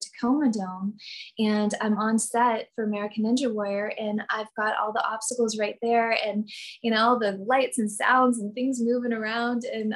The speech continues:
all the people that are helping put this together. And I got to meet everyone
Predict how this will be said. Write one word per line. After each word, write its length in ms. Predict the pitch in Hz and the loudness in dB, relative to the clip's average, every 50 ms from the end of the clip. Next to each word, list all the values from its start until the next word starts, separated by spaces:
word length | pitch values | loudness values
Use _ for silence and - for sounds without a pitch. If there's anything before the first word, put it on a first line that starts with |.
| - - | -4 -2
all 200 | - 226 226 240 | 2 4 4 4
the 80 | 254 254 | 4 0
people 260 | 247 - 254 254 254 | -2 -4 -6 -4 -2
that 100 | 240 214 | -2 -2
are 40 | 214 | -4
helping 380 | 208 - 220 220 - 240 226 214 | -2 -4 -4 -4 -2 -2 -2 -2
put 140 | - 233 - - | -4 -8 -8 -6
this 160 | 220 220 - | -6 -4 -2
together. 480 | - 220 208 214 214 220 233 220 220 | -2 -2 0 0 0 0 0 0 0
And 160 | 208 - 233 220 | 0 0 0 0
I 40 | |
got 160 | 214 226 233 - | 0 0 -2 0
to 120 | - 208 | -2 -4
meet 200 | 208 214 233 240 | 0 0 2 2
everyone 500 | 254 247 254 254 247 247 247 240 233 | 2 0 2 2 4 4 4 4 2